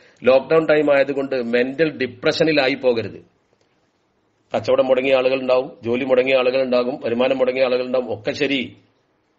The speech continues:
നമ്മൾ ഈ സമയത്ത് ചിന്തിക്കേണ്ട വളരെ പ്രധാനപ്പെട്ട ഒരു കാര്യമുണ്ട്. എത്രയോ കാലമായി നമ്മൾ സൗകര്യങ്ങൾ ആസ്വദിക്കുന്നു,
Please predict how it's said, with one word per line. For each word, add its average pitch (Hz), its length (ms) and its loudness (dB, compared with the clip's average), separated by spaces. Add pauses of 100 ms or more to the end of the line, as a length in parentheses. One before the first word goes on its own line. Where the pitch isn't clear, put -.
(200)
നമ്മൾ 110 280 -2
ഈ 175 80 -2
സമയത്ത് 175 440 -2
ചിന്തിക്കേണ്ട 170 440 -4
വളരെ 170 260 0
പ്രധാനപ്പെട്ട 165 520 -4
ഒരു 165 100 -8
കാര്യമുണ്ട്. 156 420 -2 (760)
എത്രയോ 139 420 2
കാലമായി 156 440 4
നമ്മൾ 151 200 0
സൗകര്യങ്ങൾ 147 480 0
ആസ്വദിക്കുന്നു, 127 640 -4